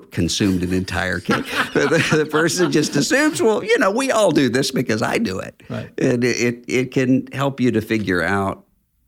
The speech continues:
Speaker 1: people may have very different ways of <laughs> responding to things and, and even interpreting what you're saying.
Speaker 2: Yeah. Oh, absolutely.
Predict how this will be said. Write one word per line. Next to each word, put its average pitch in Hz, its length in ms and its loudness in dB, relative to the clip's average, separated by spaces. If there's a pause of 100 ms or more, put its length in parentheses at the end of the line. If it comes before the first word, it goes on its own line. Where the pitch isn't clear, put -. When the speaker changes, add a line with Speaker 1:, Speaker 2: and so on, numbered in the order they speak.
(120)
Speaker 1:
people - 360 -2
may 165 120 0
have 135 180 0
very 104 640 0
different - 440 -6
ways 82 360 -6
of - 240 -10 (280)
<laughs> - 320 -6
responding 117 560 0
to 104 80 -2
things 98 380 -2
and, 92 340 -2
and 92 380 -2 (160)
even 95 320 0
interpreting 85 640 -4
what 82 160 -6
you're 76 120 -8
saying. - 440 -6 (200)
Speaker 2:
Yeah. 156 360 -2
Oh, 147 360 -4 (240)
absolutely. 127 1120 -6